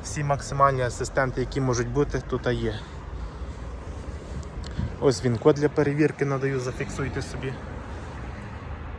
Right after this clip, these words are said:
Автомобіль обслуговувався на сервісі, все буде фіксуватися, показуватися.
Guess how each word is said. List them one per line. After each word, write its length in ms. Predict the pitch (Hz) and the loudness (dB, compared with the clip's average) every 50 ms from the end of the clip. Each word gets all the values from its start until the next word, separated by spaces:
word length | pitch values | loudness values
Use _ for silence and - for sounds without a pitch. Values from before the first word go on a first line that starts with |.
| - - - - - - - - - - | -10 -10 -10 -10 -10 -10 -12 -12 -10 -10
Автомобіль 480 | 123 - - 139 135 131 131 147 135 123 117 - - | -8 -4 0 0 2 4 4 4 2 2 0 -2 -4
обслуговувався 680 | 123 - - - 139 123 131 139 135 127 123 - - | -6 -6 0 0 2 4 4 4 4 4 4 2 2
на 140 | 127 - - | 2 2 4
сервісі, 580 | - - 156 151 151 143 147 139 - - 147 135 - - - - - - - - - - - - - - - - - | 4 6 6 4 4 2 0 -2 -2 -4 -6 -8 -8 -12 -14 -14 -16 -16 -16 -16 -16 -16 -14 -14 -14 -14 -12 -12 -12
все 200 | - - - 131 | -8 -4 -2 -2
буде 260 | 123 127 131 120 123 | 0 0 0 0 0
фіксуватися, 720 | 113 - 120 - - - 135 120 113 117 113 - - - - | -2 -4 -6 -6 -2 -2 2 4 4 6 6 6 6 4 4
показуватися. 760 | - - - 120 117 113 - - - - - - - - | 4 2 0 0 -4 -6 -8 -10 -14 -16 -16 -16 -14 -16